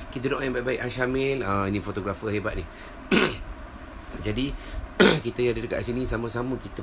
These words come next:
perangi benda ni. Sama-sama kita jangan berjumpa. Kalau boleh, duduklah kat rumah. Tak pergi mana-mana. Siapa dekat rumah sebenarnya ni? Okey, malam saat lagi saya akan konti live, uh, Cahaya F M. Siapa yang ada kesempatan nak dengar lagu, nak tuju lagu, nak bagi ucapan, kita dengar kat Cahaya F M malam ni. Okey.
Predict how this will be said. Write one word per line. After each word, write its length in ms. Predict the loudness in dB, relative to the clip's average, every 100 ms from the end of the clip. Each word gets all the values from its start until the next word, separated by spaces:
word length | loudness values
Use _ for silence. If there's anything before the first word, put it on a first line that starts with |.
| -2
perangi 400 | 0 0 0 0
benda 240 | 0 0
ni. 240 | 0 -2 -4 -10 -12 -4
Sama-sama 720 | 0 0 0 -2 -2 -2 -4
kita 640 | -6 -6 0 2 2 0 -4 -10 -12 -6
jangan 320 | -2 0 0
berjumpa. 400 | -2 -2 -4 -2
Kalau 160 | -2 -2
boleh, 240 | -2 -4 -2
duduklah 240 | -2 0 -2
kat 160 | -2
rumah. 400 | -2 -2 -2 -4
Tak 160 | -6 -2
pergi 80 | -2
mana-mana. 240 | 0 -2
Siapa 160 | -2 -2
dekat 160 | -2
rumah 240 | -2 -2 -2
sebenarnya 240 | -2 0
ni? 160 | 0 -2 -6 -12 -12 -8
Okey, 160 | -2
malam 240 | 0 0 0
saat 160 | -2
lagi 160 | -2 -2
saya 160 | -4
akan 80 | -2
konti 320 | -2 -2 -2
live, 240 | 0 -2 -4 -6 -8 -8 -6
uh, 160 | -6
Cahaya 320 | -2 -2 -2 -2
F 160 | -4
M. 160 | -4 -4
Siapa 240 | -6 -2
yang 320 | 0 2 0
ada 160 | -2 -6
kesempatan 480 | -6 -6 -6 -4 -4
nak 80 | -4
dengar 240 | -4 -4
lagu, 320 | -4 -2 -2 -4 -8 -10
nak 160 | -8 -6
tuju 160 | -2 0
lagu, 320 | 0 0 -2
nak 160 | -2
bagi 160 | -4 -4
ucapan, 480 | -4 -2 0 0 -2
kita 240 | -6 -6
dengar 160 | -4 -6 -4
kat 0 |
Cahaya 240 | -4 -2
F 80 | -2
M 80 | -2
malam 160 | -2 -2
ni. 160 | -2 -2
Okey. 160 | -2